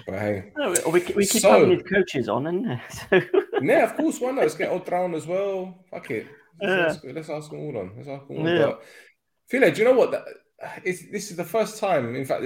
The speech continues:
Speaker 1: I think this is the second time in the, in the last month that we've turned around and we can say that there hasn't been any real shenanigans going on in Cyprus. There's been one of, one or two decisions which have, have been quite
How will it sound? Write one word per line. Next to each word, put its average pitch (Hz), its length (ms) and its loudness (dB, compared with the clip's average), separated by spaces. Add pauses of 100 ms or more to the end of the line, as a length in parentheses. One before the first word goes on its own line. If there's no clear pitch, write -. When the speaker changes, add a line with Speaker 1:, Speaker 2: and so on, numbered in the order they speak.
(120)
Speaker 1:
I - 60 -4
think 196 240 -6
this 156 140 -8
is 127 120 -12
the 113 80 -8
second - 520 -6
time 113 240 -2
in 113 60 -4
the, 117 180 -2
in 120 140 -6
the 120 60 -2
last 120 280 -2
month 107 420 -6
that 90 180 -8
we've 107 200 -12
turned 107 260 -4
around 107 120 -4
and 98 100 -8
we 101 60 -10
can 101 120 -10
say 101 280 -6
that 95 240 -10 (300)
there 107 60 -12
hasn't 117 200 -6
been 110 120 -4
any 104 340 -4
real 110 200 -4
shenanigans 104 680 -4
going 95 260 -10
on 90 280 -10
in 95 100 -12
Cyprus. 95 360 -8
There's 113 60 -6
been 185 160 4
one 202 140 6
of, 165 140 0 (160)
one 185 260 0
or 175 180 0
two 170 380 -4
decisions 151 760 -2 (420)
which - 120 -10
have, 135 100 -8 (120)
have 135 120 0
been 127 140 -2
quite - 240 0